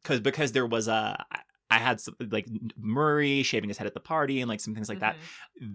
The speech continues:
Speaker 1: There was, like, an oral history specifically about that scene. So there's a lot of great, great quotes and, like, fun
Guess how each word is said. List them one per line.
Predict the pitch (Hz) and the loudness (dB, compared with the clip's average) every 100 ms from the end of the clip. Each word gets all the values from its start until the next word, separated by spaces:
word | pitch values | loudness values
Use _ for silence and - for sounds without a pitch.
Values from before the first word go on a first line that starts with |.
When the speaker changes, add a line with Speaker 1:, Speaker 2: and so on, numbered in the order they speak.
| 98 | 2
Speaker 1:
There | 110 | 4
was, | 107 107 | 4 2
like, | |
an | 110 - | -2 2
oral | 113 107 | 4 4
history | - 104 - 101 101 | 2 -6 -4 -6 -6
specifically | - 127 143 - 120 | -4 -2 -2 -4 -4
about | 98 101 | -2 -2
that | 92 | -4
scene. | - - - | -6 -10 -8
So | 113 | -8
there's | 110 | -4
a | |
lot | 110 113 | 0 0
of | 104 | 0
great, | 101 - - | -6 -8 -10
great | - 92 | -6 -6
quotes | - 92 | -6 -8
and, | - | -8
like, | - - | -14 -10
fun | 95 90 | -10 -10